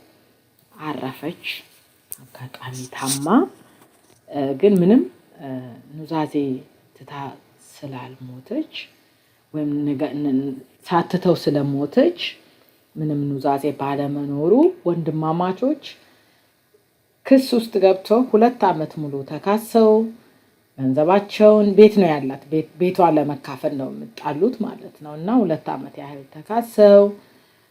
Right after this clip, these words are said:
እ፣ አብዛኛው ገንዘባቸውን ለሎየር ከፍለው እስካሁን ግን፣ እ፣ ተወስነው፣ እ፣ ቤቱ ሊሸጥ አልቻለም። እና ይሄ የኛ ኮሚኒቲ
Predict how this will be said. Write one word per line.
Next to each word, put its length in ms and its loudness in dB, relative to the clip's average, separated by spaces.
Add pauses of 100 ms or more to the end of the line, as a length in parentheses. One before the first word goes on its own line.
(120)
እ፣ 100 -16 (760)
አብዛኛው 440 -4
ገንዘባቸውን 920 -4 (560)
ለሎየር 560 2
ከፍለው 520 4 (1080)
እስካሁን 520 6
ግን፣ 200 6 (560)
እ፣ 40 -18 (280)
ተወስነው፣ 640 0 (720)
እ፣ 120 -8
ቤቱ 280 -4
ሊሸጥ 400 -12
አልቻለም። 600 -14
እና 180 -4 (1040)
ይሄ 160 -6 (800)
የኛ 220 2 (160)
ኮሚኒቲ 500 -2